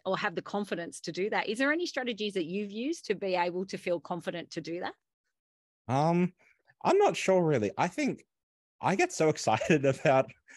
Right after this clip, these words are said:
Speaker 2: really the
Speaker 1: Right.
Speaker 2: topic that I ca-, sort of can't shut up.
Speaker 1: Yeah.
Speaker 2: So, um, for me in that way, you know, I just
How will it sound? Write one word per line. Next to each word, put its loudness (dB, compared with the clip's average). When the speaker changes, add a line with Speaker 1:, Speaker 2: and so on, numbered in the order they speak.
Speaker 2:
really 2
the 0
Speaker 1:
Right. -2
Speaker 2:
topic -2
that 2
I 0
ca-, -14
sort -2
of -2
can't -2
shut 0
up. 2
Speaker 1:
Yeah. -4
Speaker 2:
So, 6
um, -4
for -4
me 0
in -2
that -2
way, 2
you -4
know, -2
I -2
just -2